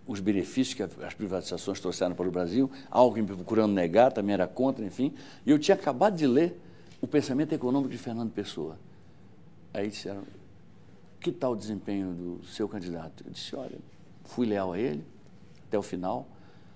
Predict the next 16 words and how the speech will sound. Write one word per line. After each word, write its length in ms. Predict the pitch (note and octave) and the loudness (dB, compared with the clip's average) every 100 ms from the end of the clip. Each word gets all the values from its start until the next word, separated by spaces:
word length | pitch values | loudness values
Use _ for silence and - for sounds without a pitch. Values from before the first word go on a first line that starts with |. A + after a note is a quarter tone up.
| - - - | -20 -14 -6
Agora, 340 | G2 G2 F#2 | -2 -2 -2
meu 220 | F2+ C3 | 2 2
candidato 420 | C3 A#2 G#2 G#2+ G2 | 2 -2 -2 -4 -4
mesmo 320 | G2 A#2+ A2+ | -2 -2 -4
deveria 280 | G#2 G#2 G2 | -6 -6 -4
ter 160 | G#2 | -4
sido 180 | - A2 | -4 -8
o 40 | G#2 | -8
Fernando 400 | G2 G2 A#2+ A#2 | -8 -6 -6 -6
Pessoa, 420 | G#2 - - - - - - - - - - - | -8 -8 -12 -12 -16 -20 -20 -20 -20 -20 -20 -16
porque 400 | - - G2+ F#2+ - - | -14 -8 -2 -2 -4 -8
atualizado. 720 | G#2+ - G#2+ F#2+ E2+ D#2 D2 - - - - - - - | -8 -4 -4 -4 -8 -10 -14 -20 -20 -20 -20 -20 -10 2
Privatizações, 880 | C3 G#2+ F2+ F2+ - A2+ A2+ - - - - - - - - - - - - | 4 4 -2 -8 -8 -8 -10 -14 -18 -20 -20 -20 -20 -20 -20 -20 -20 -20 -4
tomar 220 | A2 G2 | -2 0
conta 320 | - B2+ A2 | -2 -4 -4
de, 200 | F2+ F#2 | -6 -8